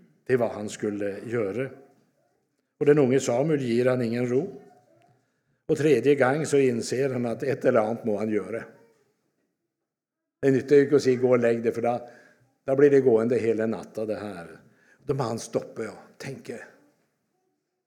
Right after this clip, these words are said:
Och så tänker han på sitt eget kall och så. Han hade ju en gång varit en Herrens man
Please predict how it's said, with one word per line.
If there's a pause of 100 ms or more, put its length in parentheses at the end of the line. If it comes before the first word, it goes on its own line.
(1500)
Och
så
tänker
han
på
sitt
eget
kall
och
så. (840)
Han
hade
ju
en
gång
varit
en
Herrens
man